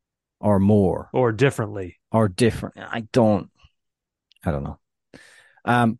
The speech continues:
Speaker 1: but I'm curious. Maybe there are some German aficionados that would
Speaker 2: Yeah,
Speaker 1: like to.
Speaker 2: I, I'd wanna hear from a more,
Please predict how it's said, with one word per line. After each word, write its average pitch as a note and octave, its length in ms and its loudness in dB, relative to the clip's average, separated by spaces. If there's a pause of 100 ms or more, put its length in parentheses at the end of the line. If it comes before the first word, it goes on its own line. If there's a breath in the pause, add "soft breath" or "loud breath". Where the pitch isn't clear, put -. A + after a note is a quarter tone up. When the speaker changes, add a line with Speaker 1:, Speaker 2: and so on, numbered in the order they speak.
Speaker 1:
but F#3 100 4
I'm G3+ 80 4
curious. E3+ 400 2 (140)
Maybe A#2+ 240 4
there B2 220 6
are A#2+ 160 4
some A#2 260 -2
German A#2 340 -2
aficionados A2 760 -4
that G#2+ 120 -4
would - 140 -4
Speaker 2:
Yeah, D#3+ 240 4
Speaker 1:
like B2+ 120 2
to. B2 120 -8
Speaker 2:
I, E3+ 240 0
I'd F3 100 0
wanna F#3 220 2
hear E3 240 2
from D#3+ 200 -4
a D3 60 -2
more, C#3 520 0